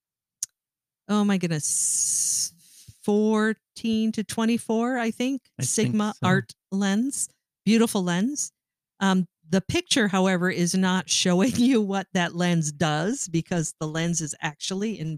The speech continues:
Speaker 1: Bill's hands, I believe. Yeah. Doesn't
Speaker 2: Yeah,
Speaker 1: it,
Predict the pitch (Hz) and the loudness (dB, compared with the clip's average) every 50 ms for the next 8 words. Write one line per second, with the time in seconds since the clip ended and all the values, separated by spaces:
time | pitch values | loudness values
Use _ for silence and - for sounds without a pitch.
0 | 143 - 139 165 - - - 190 - - - - _ _ _ _ _ _ _ _ | -8 -8 -8 -8 -8 -8 -8 -4 -4 -4 -4 -6 _ _ _ _ _ _ _ _
1 | _ _ _ _ 294 311 277 165 139 85 69 85 - - - - - 165 160 151 | _ _ _ _ 0 2 2 0 0 -2 -8 -8 -8 -8 -6 -4 -4 -4 -4 -2
2 | 156 156 170 196 269 262 156 147 190 262 294 - _ _ _ _ _ _ _ _ | -4 -4 -2 -2 0 0 0 0 0 -2 -6 -10 _ _ _ _ _ _ _ _
3 | _ 147 151 - - - _ _ _ _ _ _ _ _ _ _ _ _ _ _ | _ -6 -6 -6 -10 -18 _ _ _ _ _ _ _ _ _ _ _ _ _ _
4 | _ _ _ _ _ _ _ _ _ _ _ _ _ _ _ _ _ _ _ _ | _ _ _ _ _ _ _ _ _ _ _ _ _ _ _ _ _ _ _ _
5 | 127 127 147 135 123 110 110 123 - | 4 4 6 6 6 4 2 0 -4